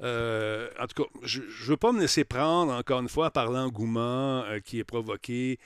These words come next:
ma foi, par, euh, beaucoup de campagnes de publicité. Puis après ça, on est déçu parce qu'on s'est fait prendre à quelques reprises. Surtout par un certain Todd Howard qui travaille pour Bethesda, qui, qui, euh, va être bientôt propriété, euh, de,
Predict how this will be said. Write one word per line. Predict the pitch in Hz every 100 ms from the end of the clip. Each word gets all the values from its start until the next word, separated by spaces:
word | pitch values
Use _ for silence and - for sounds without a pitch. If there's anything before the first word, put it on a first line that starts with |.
| - - _
ma | 101 95
foi, | - 117 123 131
par, | - 110 104 104 107
euh, | 107 101
beaucoup | 107 - 147
de | 110
campagnes | 123 104 123 123
de | 107
publicité. | 113 107 107 - 120 127 135
Puis | 131
après | 107 110
ça, | 151
on | 127
est | 113
déçu | 104 - - 110 -
parce | -
qu'on | 139
s'est | -
fait | - 160
prendre | 107 107 123 - - - - -
à | 92 95
quelques | - 113 117 104
reprises. | 95 - 120 117 - - - - - - - _ _ -
Surtout | 135 254
par | 214 190 190 175 139 - -
un | 143
certain | 165 208 202
Todd | 190 185 185
Howard | 151 147 165 143 -
qui | 165
travaille | 151 131 120 147 151 131 110
pour | 127 117
Bethesda, | 135 131 113 110 117 147
qui, | - 104 107
qui, | - 110 107 101
euh, | 104 107
va | 104 113
être | 113
bientôt | 113 113 135 160 151
propriété, | 123 - 120 120 - 156 190 190 170
euh, | 123 117 113 107
de, | 113